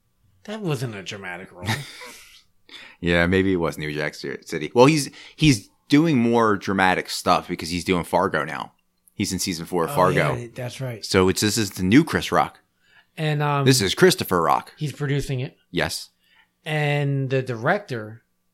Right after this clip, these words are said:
Speaker 1: is the guy that directed Saw two.
Speaker 2: Yes. Uh, not James Wan, who did the first one,
Speaker 1: Yeah.
Speaker 2: your favorite one, which might be the, the best James Wan movie,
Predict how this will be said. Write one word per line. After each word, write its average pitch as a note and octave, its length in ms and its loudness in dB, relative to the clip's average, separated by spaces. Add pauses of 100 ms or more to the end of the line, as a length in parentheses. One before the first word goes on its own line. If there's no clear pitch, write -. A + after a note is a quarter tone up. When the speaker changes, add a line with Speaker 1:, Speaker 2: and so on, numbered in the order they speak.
(160)
Speaker 1:
is B2+ 180 -6
the B2+ 160 -6
guy C3 300 -2
that B2 160 -8
directed A#2+ 520 -8
Saw G#2+ 380 -16
two. - 160 -20 (320)
Speaker 2:
Yes. - 400 -2
Uh, F2 300 4
not G#2 260 4
James G#2 340 0
Wan, F2 300 4
who F2 120 -2
did E2 180 -2
the - 80 -6
first G#2 360 2
one, D#2+ 140 -2
Speaker 1:
Yeah. D#2+ 100 0
Speaker 2:
your F2+ 80 2
favorite F2 400 2
one, D#2+ 140 -2
which F#2 180 -2
might A3+ 260 0
be D#3+ 200 0
the, F2+ 380 2 (400)
the G2+ 140 4
best G2 380 0
James F#2 320 0
Wan E2+ 340 0
movie, F2 420 -6